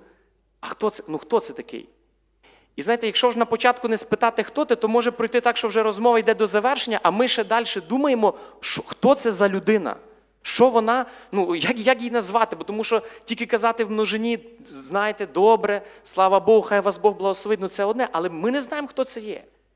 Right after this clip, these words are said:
І так в нас людей воно трапляється, що, ну, ми просто забуваємо, чи це молодші, чи середні, чи старші, таке є.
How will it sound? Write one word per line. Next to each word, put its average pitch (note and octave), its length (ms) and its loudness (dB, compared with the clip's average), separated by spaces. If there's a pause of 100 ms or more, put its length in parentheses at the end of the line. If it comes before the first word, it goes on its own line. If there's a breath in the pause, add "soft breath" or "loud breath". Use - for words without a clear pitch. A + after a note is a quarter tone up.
(400)
І - 80 -8
так D4 220 2
в A#3+ 80 -8
нас C4 240 0
людей A3 320 -2
воно A#3+ 200 -2
трапляється, B3 580 -2
що, F#3+ 240 0 (180 loud breath)
ну, E3 100 -6
ми G3+ 100 2
просто B3+ 300 -4
забуваємо, A#3 480 -2
чи F#3 100 -10
це C#4 160 0
молодші, A3 600 0 (240 loud breath)
чи A#3+ 140 -6
середні, A3 420 0
чи F#3+ 140 -8
старші, G#3+ 340 -6
таке F3 260 -4
є. F3+ 320 -8